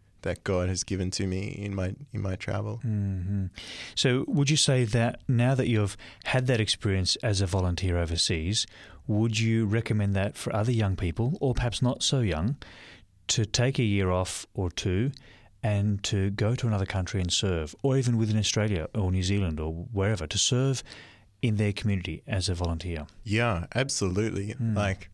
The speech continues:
Speaker 1: from the, from the very outset, I've,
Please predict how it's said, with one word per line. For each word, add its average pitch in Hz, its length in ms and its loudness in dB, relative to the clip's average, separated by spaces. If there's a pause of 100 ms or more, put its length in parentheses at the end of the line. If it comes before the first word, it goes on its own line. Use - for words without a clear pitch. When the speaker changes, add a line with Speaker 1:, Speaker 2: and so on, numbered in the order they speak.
(560)
Speaker 1:
from 131 260 0
the, 131 240 0
from 123 220 0
the 113 80 2
very 113 320 2
outset, 104 540 0
I've, 107 220 0